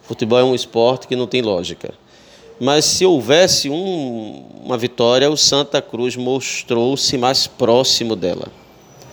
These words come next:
Uma coisa que me deixa satisfeito e que já dá pra perceber na filosofia de jogo de Martelotti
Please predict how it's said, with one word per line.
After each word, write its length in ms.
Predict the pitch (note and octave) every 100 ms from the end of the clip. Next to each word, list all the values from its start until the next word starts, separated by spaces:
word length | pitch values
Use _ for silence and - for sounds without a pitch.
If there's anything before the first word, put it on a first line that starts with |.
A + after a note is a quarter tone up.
| - - - - - - - - -
Uma 200 | F#3 F#3
coisa 340 | G3+ G#3+ G3
que 180 | - F#3
me 140 | F3
deixa 880 | C3 C3 C3 B2 - A#2+ G#2 F#2+ C#2+
satisfeito 1500 | - - - E3+ E3+ D3 - - C3+ D3 D#3 - - G2 E2+ - - - - -
e 120 | - C3+
que 180 | C#3+
já 160 | C3 C3
dá 160 | A#2 D3+
pra 140 | C#3+
perceber 880 | C#3 B2+ - A2 F2+ A2 C3 C3 G#2+ - -
na 140 | G#2
filosofia 600 | - B2 B2 A#2 - D3
de 140 | B2+
jogo 260 | G#2 G#2+ G#2
de 60 | G2+
Martelotti 760 | F#2+ - F#2+ F#2 A2 -